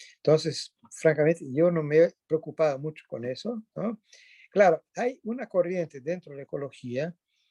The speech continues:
que habla mucho del problema de la población. Dice que hay demasiada población en el mundo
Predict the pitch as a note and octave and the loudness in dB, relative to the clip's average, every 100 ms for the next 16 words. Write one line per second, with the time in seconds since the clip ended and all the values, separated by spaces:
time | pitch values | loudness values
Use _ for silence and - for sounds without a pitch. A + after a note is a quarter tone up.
0 | _ _ _ - E3 F3+ F3 E3+ G#3 - | _ _ _ 6 8 8 4 -2 -6 -8
1 | F#3 D#3 D#3 E3 E3 D#3 D3+ F3+ E3+ D#3 | -10 -2 -2 -2 -4 -6 -4 -4 -2 -4
2 | - G3 G3 E3+ D#3 - - - _ _ | -6 -4 -4 -2 -4 -6 -16 -16 _ _
3 | _ _ _ _ _ C3+ - - D3 - | _ _ _ _ _ -20 -14 -8 -6 -4
4 | C#3+ D3+ C#3+ C#3 - D#3 D3+ - A#2+ A#2+ | -2 -2 -4 -6 -4 -2 -2 -6 -6 -8
5 | A#2+ C#3 C3 A2+ - C3+ F3 F3+ F#3 | -6 -6 -6 -8 -12 -6 -4 -2 -6